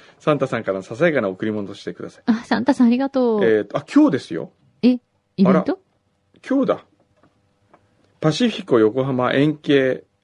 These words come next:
Speaker 1: 広場。
Speaker 2: うん。
Speaker 1: えー、今日が雨だったら十八日に延期だから。
Speaker 2: うん。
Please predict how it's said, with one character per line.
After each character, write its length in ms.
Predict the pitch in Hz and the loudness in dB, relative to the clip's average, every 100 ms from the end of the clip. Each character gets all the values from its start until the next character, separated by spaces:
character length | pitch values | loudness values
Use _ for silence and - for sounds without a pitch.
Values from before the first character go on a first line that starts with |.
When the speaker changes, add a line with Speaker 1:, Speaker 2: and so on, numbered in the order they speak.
| _ | _
Speaker 1:
広 240 | - 110 - | -6 -4 -4
場。 80 | - _ _ | -8 _ _
Speaker 2:
う 60 | 247 | 6
ん。 200 | 247 165 _ _ _ _ _ _ _ _ _ _ _ _ _ _ | 6 4 _ _ _ _ _ _ _ _ _ _ _ _ _ _
Speaker 1:
え 40 | 131 | -10
ー、 540 | 135 143 143 147 151 151 _ _ _ _ _ - | -8 -6 -8 -10 -14 -18 _ _ _ _ _ 0
今 140 | 247 | 2
日 60 | 190 | 4
が 120 | 147 | 4
雨 180 | 180 160 | 4 4
だ 100 | 139 | 2
っ 80 | |
た 120 | - 143 | 0 -2
ら 80 | |
十 180 | 117 123 | -2 -4
八 180 | 123 - | -6 -10
日 160 | 117 - | -14 -10
に 80 | 98 | -10
延 100 | 107 | -8
期 80 | |
だ 100 | 104 | -8
か 120 | 107 95 | -8 -6
ら。 180 | 92 - | -8 0
Speaker 2:
う 60 | 214 | 4
ん。 180 | 202 | 4